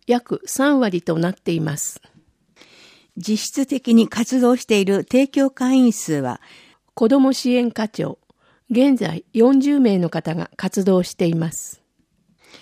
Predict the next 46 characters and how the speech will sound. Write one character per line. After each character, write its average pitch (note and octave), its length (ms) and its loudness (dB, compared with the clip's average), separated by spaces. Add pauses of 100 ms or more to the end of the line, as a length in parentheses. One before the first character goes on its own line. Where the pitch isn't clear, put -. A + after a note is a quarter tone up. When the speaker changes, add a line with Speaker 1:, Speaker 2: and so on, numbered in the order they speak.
(1400)
Speaker 2:
活 A#3 380 -4
動 C#4+ 200 -2
報 C4 200 -2
酬 C4 280 -2
額 E3 300 -2
の D3 180 -2
根 B3+ 220 4
拠 C#3 180 -6
は C#3 220 -8
ど G#3 140 -2
う B3 40 4
な F#3+ 120 2
っ - 20 -8
て - 140 -12
ま D3+ 100 -6
す - 140 -16
か？ C#4 160 -10 (960)
Speaker 1:
子 C4+ 160 -4
ど C#4 120 6
も B3+ 200 4
支 A#3 240 -2
援 A#3 180 2
課 G3 180 -4
長、 - 280 -8 (600)
開 C4+ 240 -4
設 - 300 -4
当 C4+ 200 2
時 E3+ 140 0
に D3+ 240 -4
近 B3 220 2
隣 B3+ 180 2
の A3+ 240 2
情 A3 220 2
勢 A3 280 2
な G#3+ 160 0
ど F3 140 0
を D3 80 -2
参 F#3 240 -4
考 F#3 300 -4
に F3 220 -6
設 - 260 -4
定 F#3+ 300 0
し F#3 140 -8
ま E3 140 -2
し - 120 -16
た。 - 180 -14